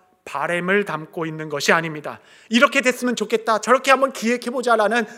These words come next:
우리의 계획과 우리의 소망을 담은 말씀이 아닙니다. 요한계시록은 우리를 설득하는 책이 아니에요. 이것은 선포하는 책입니다.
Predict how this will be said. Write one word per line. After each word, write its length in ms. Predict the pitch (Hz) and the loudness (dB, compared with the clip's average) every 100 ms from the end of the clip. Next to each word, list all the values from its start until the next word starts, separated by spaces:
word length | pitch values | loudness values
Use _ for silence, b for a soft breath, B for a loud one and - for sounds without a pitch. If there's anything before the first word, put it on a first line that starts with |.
| B | B
우리의 340 | 190 233 220 | -2 0 0
계획과 880 | 196 170 220 233 233 233 220 220 226 208 | 0 2 4 4 2 4 6 6 2 -4
우리의 340 | 196 220 214 | -4 2 0
소망을 520 | - 285 285 254 240 | 0 -2 0 0 -2
담은 260 | 196 180 196 | -2 -2 -4
말씀이 680 | 147 147 180 175 196 254 - B B B | -4 -4 -6 -2 0 -2 -6 B B B
아닙니다. 640 | 143 160 156 131 135 113 - 180 | -6 -6 -8 -12 -14 -14 -10 4
요한계시록은 840 | 202 220 202 - 175 175 214 139 - - _ _ _ - | 4 6 0 -6 -8 -4 -4 -4 -12 -20 _ _ _ -12
우리를 280 | 160 175 175 | -8 -8 -6
설득하는 540 | 226 226 - 202 190 | -6 -8 -8 -8 -8
책이 220 | - 165 | -12 -14
아니에요. 320 | 104 107 98 _ _ _ _ _ | -16 -18 -20 _ _ _ _ _
이것은 260 | 135 127 151 | -18 -16 -14
선포하는 560 | - 262 254 240 214 196 | -6 -6 -2 0 0 0
책입니다. 640 | 190 175 156 147 165 214 | -6 -8 -10 -4 -2 -2